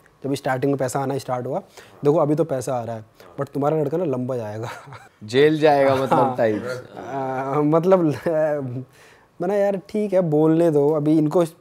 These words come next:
Speaker 1: पता नहीं है।" और मैं ना बहुत कम एक्सप्लेन करता हूँ। अभी तो शायद बहुत ये एक आम बात हो गई है कि हर कोई ड्रीम इलेवन खेल रहा है, तो सबको पता है कि ये लीगल है।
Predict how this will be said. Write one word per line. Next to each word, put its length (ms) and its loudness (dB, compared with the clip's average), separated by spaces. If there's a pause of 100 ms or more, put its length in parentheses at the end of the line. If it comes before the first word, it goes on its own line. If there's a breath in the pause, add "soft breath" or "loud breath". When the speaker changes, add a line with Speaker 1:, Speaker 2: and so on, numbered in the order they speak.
Speaker 1:
पता 220 2
नहीं 120 2
है।" 80 6
और 200 6
मैं 220 6
ना 160 2
बहुत 400 0 (180)
कम 240 0
एक्सप्लेन 460 0
करता 260 -4
हूँ। 160 -14 (880 soft breath)
अभी 200 2
तो 80 4
शायद 240 4
बहुत 380 4 (360)
ये 600 2
एक 200 -8
आम 260 2
बात 260 4
हो 80 0
गई 140 0
है 100 0
कि 160 -4
हर 240 -2
कोई 160 0
ड्रीम 220 0
इलेवन 180 -2
खेल 160 -2
रहा 80 -2
है, 60 0
तो 80 -8
सबको 260 0
पता 180 -2
है 80 2
कि 60 -2
ये 60 0
लीगल 300 -4
है। 100 -14